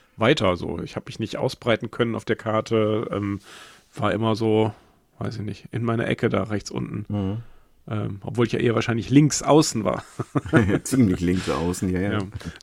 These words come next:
Speaker 1: Ähm, nee, das hat mir also echt total gut gefallen. Das ist ein ganz ungewöhnliches Spielerlebnis, weil man ja immer diese Ereigniskarten hat und dann kann man die, äh,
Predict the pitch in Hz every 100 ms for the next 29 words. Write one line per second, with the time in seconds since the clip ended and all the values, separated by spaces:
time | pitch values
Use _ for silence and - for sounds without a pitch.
0 | - 135 123 117 117 120 123 _ _ -
1 | 127 139 107 - - 113 - 120 - -
2 | 123 - 139 147 139 127 - 123 113 -
3 | - 131 127 147 - - - 175 160 135
4 | 143 135 123 - - 143 131 131 131 131
5 | 123 - - 127 117 117 117 117 117 117
6 | 113 113 - 113 - 135 147 - - 131
7 | 135 131 104 131 - - 123 117 120 117
8 | 117 135 - - 127 123 113 117 - -
9 | 110 110